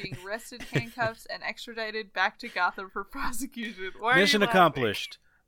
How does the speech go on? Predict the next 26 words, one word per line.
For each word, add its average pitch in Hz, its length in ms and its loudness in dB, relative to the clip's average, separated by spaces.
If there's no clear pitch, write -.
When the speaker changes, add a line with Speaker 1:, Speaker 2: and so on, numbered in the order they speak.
Speaker 2:
Uh, 135 540 4
we 147 200 2
missed 156 440 2
a 180 80 4
couple 170 380 4
guys, 139 560 4
but 135 240 4
we 139 360 -4
definitely, 143 600 6
we're 135 160 8
Speaker 1:
<laughs> 123 60 -4
Speaker 2:
done. 104 320 6
We 123 140 2
finished 139 480 2
it. 170 240 0
Uh, 113 440 -2
good 135 200 0
work 135 300 0
all 113 160 2
around. 139 560 0
I'm 120 200 2
sure 131 480 4
they'll 131 160 6
turn 127 300 0
themselves 117 480 -2
in. 156 300 -2